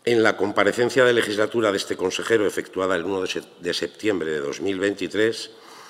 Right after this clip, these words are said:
donde incorporé los previos compromisos asumidos por el anterior consejero de la Presidencia, Jesús Julio Carnero,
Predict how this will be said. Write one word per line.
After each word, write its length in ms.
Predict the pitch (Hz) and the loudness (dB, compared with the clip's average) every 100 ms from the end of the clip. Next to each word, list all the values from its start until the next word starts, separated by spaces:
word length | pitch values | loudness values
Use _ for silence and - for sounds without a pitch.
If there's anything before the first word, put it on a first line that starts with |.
| - - | -20 -20
donde 320 | - 104 95 | 0 0 2
incorporé 540 | 92 90 90 - 87 107 | 0 2 0 0 0 2
los 180 | 87 - | 0 -2
previos 400 | 101 95 92 - | -2 0 0 -2
compromisos 560 | 92 85 95 101 92 | -4 -2 -4 -4 -4
asumidos 560 | 87 76 104 95 73 - | -4 -2 -2 -2 -4 -6
por 220 | - 78 | -6 -2
el 100 | 78 | 0
anterior 460 | 78 78 85 98 87 | -2 -4 -4 -6 -4
consejero 480 | 87 92 90 90 | -6 -4 -4 -4
de 100 | 87 | -2
la 140 | 87 82 | -4 -4
Presidencia, 640 | 85 82 95 92 - 71 - - - - - | -8 -4 -4 -4 -8 -10 -12 -20 -20 -20 -14
Jesús 340 | - - 73 | -8 -8 -8
Julio 240 | - 92 98 | -6 -4 0
Carnero, 480 | 101 98 113 110 | 0 4 2 2